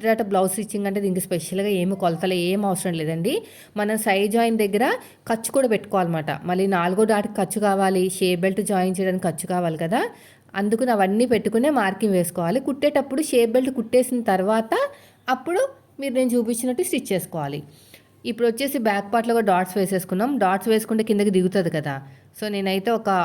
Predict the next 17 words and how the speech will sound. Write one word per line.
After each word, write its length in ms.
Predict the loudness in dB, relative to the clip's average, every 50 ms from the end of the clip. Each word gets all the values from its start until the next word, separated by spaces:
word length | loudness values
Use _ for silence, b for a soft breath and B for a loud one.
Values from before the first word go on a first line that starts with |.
| -2 -2 -2 0
పావు 200 | 2 2 2 0
ఇంచ్ 120 | 0 0 0 -2
అంతవరకు 340 | 0 0 0 0 0 0 -2
ఇలా 100 | -2 0 0
క్రాస్గా 340 | 0 0 0 -2 -2 -2 -2 -2
కట్ 120 | -2 -2 -4
చేస్తున్నాను. 460 | -4 -4 -4 -6 -6 -4 -4 -2 -2 -4 -4 -6 B B B B _ _ -8
మనకి 260 | -6 -6 -4 -4 -4 -2 -2 -4 -6 -6 -6 -6
పట్టి 200 | -6 -4 -2 -4 -4
ఎతకడానికి 400 | -4 -4 -4 -2 -2 -2 -2 -2 -2
ఎంత 100 | -2 -4 -4 -4
ఖర్చు 180 | -6 -6 -6 -4
కావాలో 200 | -4 -2 -2 -2 -2 -2
అంత. 140 | -2 -2 -2 -2 -4 -4 -8 b b b b b b b b _ -14 -8
ఇప్పుడు 160 | -6 -4 -4 -2
నెక్స్ట్ 200 | -4 -4 -2 -2 -4
వచ్చేసి 360 | -2 -2 -2 -4 -2 -2 -2